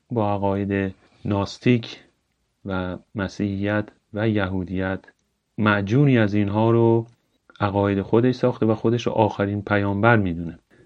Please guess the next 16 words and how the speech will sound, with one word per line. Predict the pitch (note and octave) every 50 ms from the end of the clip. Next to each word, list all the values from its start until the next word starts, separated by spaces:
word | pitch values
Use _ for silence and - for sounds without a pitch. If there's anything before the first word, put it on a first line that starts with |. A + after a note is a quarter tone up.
| _ _ _ -
و | G2+
پیامش | - G2+ G#2 G#2+ A2+ A#2+ A#2+ A#2 A2+ - -
این | B2 A#2 A2 A2
بود | G#2 G2 F#2
که | - - G2 F2+ F2+ F2+ F2 - _ _ _ _ _
عیسی | C#3 A2+ - - A#2 A2+ A2+
مسیح | A2+ G#2+ G2 - - C3 B2+ B2+
هم | B2+ A#2+ A2+
به | A2
زمین | G#2 G2 G2+ G2+ A2 A#2 A#2+
اومده | B2 B2 B2 B2 A#2+ B2 A#2
تا | B2 - G2 G2+ G2+ G2 F#2+ - - _ _ _ _ _ _ _ _ _
حقیقت | - A2 G#2+ G#2 G2+ G2+ G2 G#2 A2 A2 -
رو | - G2+
بگه | G2 G2 F2 E2+ D#2 D2+ - _ _ _ _ _ _ _ _ _ -
و | F#2 F#2 F#2 F2 -